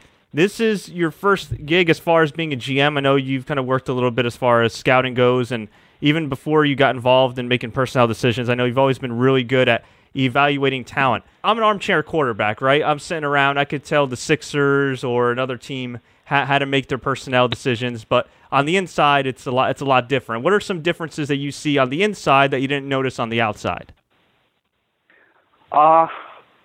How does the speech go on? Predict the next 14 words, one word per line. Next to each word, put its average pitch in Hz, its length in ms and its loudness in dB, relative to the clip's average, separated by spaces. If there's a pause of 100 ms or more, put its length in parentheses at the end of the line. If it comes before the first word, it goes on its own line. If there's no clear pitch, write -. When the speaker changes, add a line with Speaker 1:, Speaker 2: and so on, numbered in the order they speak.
(1160)
Speaker 2:
I 185 280 2
think 185 300 -4 (520)
you 151 140 -8
have - 320 -2
to 156 80 -2
have 135 360 0 (120)
a 131 80 -8
game 127 340 -2
plan. 110 380 -4 (480)
I 143 80 2
think 156 240 -2
a 147 80 2
lot 139 380 2
of 160 240 -2